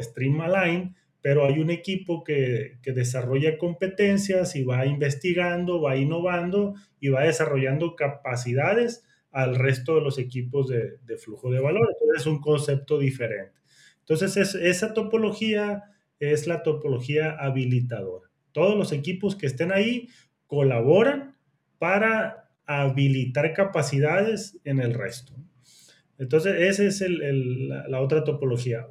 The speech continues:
Una, una topología es la que mencionabas ahorita, la topología de plataforma. Entonces,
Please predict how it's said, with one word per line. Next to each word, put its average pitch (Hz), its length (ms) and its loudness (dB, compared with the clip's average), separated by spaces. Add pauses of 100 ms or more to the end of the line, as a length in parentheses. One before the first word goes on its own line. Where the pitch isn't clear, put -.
Una, 185 420 4
una 190 260 2
topología 208 640 0
es 185 80 0
la 180 120 0
que 170 120 -4
mencionabas 135 640 0
ahorita, 190 320 -2
la 143 160 -2
topología 127 640 -4
de 151 120 2
plataforma. 143 920 -2 (460)
Entonces, 170 420 0